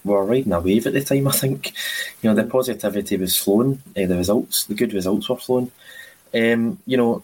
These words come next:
Speaker 1: first of all, disappointing that Celtic, uh, demanded that we have really expensive tickets for that game. You know,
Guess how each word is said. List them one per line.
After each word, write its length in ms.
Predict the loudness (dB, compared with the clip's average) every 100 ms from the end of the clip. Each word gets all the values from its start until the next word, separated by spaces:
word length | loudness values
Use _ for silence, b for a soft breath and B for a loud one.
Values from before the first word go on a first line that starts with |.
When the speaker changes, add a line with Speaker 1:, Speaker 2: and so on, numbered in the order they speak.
| -2
Speaker 1:
first 240 | -2 0
of 80 | -2
all, 120 | -2
disappointing 580 | -2 -2 -2 -2 -2 -2
that 240 | -2 -2
Celtic, 580 | -2 0 0 -4 -8 -10 -4
uh, 160 | -2 0
demanded 520 | 0 0 0 0 0
that 120 | 0
we 100 | 0
have 220 | -2 0
really 200 | 0 0
expensive 460 | -2 -2 -4 -4 -4
tickets 320 | -4 -2 -4
for 100 | 0
that 200 | 0 0
game. 160 | 0 2
You 80 | 2
know, 180 | 2